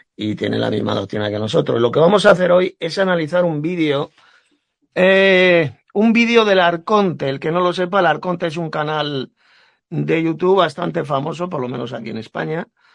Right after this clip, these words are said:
<clears throat> Se llama, el chico este se llama Pedro Rosillo. Bueno, pues Pedro Rosillo, que es un fanático católico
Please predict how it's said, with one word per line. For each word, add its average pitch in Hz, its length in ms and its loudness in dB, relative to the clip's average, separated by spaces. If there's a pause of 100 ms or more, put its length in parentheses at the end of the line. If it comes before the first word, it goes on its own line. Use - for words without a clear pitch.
(340)
<clears throat> 175 400 2
Se 160 180 -6
llama, 202 440 4
el 190 80 0
chico 202 260 -2
este 190 220 -2
se 170 60 -4
llama 170 340 2
Pedro 190 380 2
Rosillo. 143 680 -6 (600)
Bueno, 185 200 2
pues 160 140 -2
Pedro 220 420 4
Rosillo, 214 800 0
que 175 180 -2
es 180 100 -2
un 196 160 -2
fanático 180 600 -2
católico 143 1080 -6